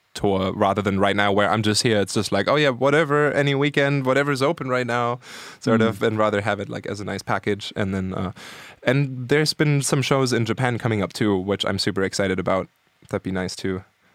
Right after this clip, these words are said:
Speaker 1: have
Speaker 2: Yeah,
Speaker 1: more
Speaker 2: nice.
Speaker 1: of a foothold there. I know the fees aren't crazy. Japan is more like a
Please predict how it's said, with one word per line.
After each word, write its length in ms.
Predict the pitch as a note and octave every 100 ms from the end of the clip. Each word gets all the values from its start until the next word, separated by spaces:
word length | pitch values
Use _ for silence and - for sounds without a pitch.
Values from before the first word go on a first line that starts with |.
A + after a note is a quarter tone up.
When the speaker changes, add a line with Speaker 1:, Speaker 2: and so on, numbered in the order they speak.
| _ _ -
Speaker 1:
have 220 | G2 G2+
Speaker 2:
Yeah, 140 | B2+
Speaker 1:
more 160 | A2+ G#2+
Speaker 2:
nice. 160 | G#2
Speaker 1:
of 220 | G#2+ G2 -
a 20 |
foothold 480 | - B2 G#2+ A2 G#2
there. 240 | G#2 G#2 C3+
I 40 |
know 140 | F3
the 80 | E3
fees 300 | C#3 C#3 C3
aren't 200 | A#2+ A2
crazy. 280 | - A2 A2
Japan 320 | G#2+ A2 A2+
is 140 | G#2+ G#2
more 140 | G#2
like 200 | G2+ G2
a 160 | G#2+